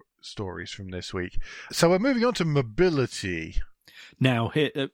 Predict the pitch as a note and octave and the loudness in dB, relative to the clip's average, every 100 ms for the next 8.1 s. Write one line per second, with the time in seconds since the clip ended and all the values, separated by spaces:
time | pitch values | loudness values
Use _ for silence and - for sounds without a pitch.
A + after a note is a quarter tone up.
0 | _ - C3+ - C3+ B2 A2+ G#2+ A2 G2 | _ -2 0 2 0 0 0 0 -2 -2
1 | G2+ G2+ F#2+ - - - - _ - A2 | -4 -2 -2 -4 -10 -20 -20 _ 0 0
2 | - B2+ - - D3 - D3 - C#3 C#3 | 2 0 0 0 2 4 0 2 4 4
3 | C#3+ - _ - - _ _ _ - A2 | 2 -4 _ -20 -20 _ _ _ -2 0
4 | G#2+ B2+ - D3 C3 G#2+ G2+ G#2+ - _ | 2 0 0 2 2 0 -4 -6 -10 _
5 | _ _ B2 A2+ - C#3 - - C#3 C3+ | _ _ -2 0 -2 -2 -4 -8 -2 0
6 | B2+ B2 A#2+ A2+ G#2+ A#2+ B2+ C3 G#2 F#2 | 2 0 -2 -4 -2 0 2 2 0 -2
7 | G#2+ - - A2 A2 A2+ A2 A#2 G2+ F#2 | -4 -8 -12 -6 -2 0 0 0 0 -2
8 | G2+ | -6